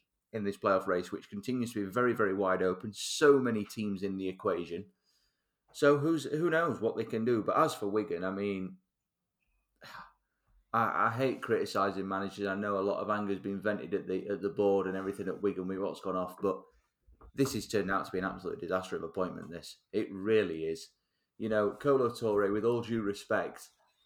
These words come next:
has only got that job because of his name, uh, in his playing career, with all due respect. You know, he had, uh, obviously a coaching role with Brendan Rodgers at Leicester, never been a manager himself, and to step into your first management job in the thick of a relegation battle in the Championship of all leagues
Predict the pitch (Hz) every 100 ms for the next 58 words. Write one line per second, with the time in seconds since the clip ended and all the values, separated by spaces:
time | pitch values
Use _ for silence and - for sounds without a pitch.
0 | _ _ _ _ - 110 120 117 107 107
1 | - 98 98 104 92 98 107 92 92 90
2 | 98 95 92 - _ _ _ _ _ -
3 | 73 104 101 - 104 92 90 92 90 85
4 | 78 - 101 101 92 92 87 87 - 80
5 | - - 101 104 104 - 101 104 98 98
6 | 98 - 101 107 92 127 120 120 110 110
7 | 104 110 104 95 101 87 95 98 98 -
8 | 104 - _ _ - _ _ _ _ -
9 | 110 120 117 107 101 104 101 101 92 -
10 | 101 101 98 98 101 - 135 131 123 113
11 | - - 110 117 113 110 107 104 90 95
12 | 87 90 98 - 127 117 110 107 107 101
13 | 104 101 - 95 92 90 92 92 90 -
14 | 110 104 101 87 - 90 98 95 95 85
15 | 80 -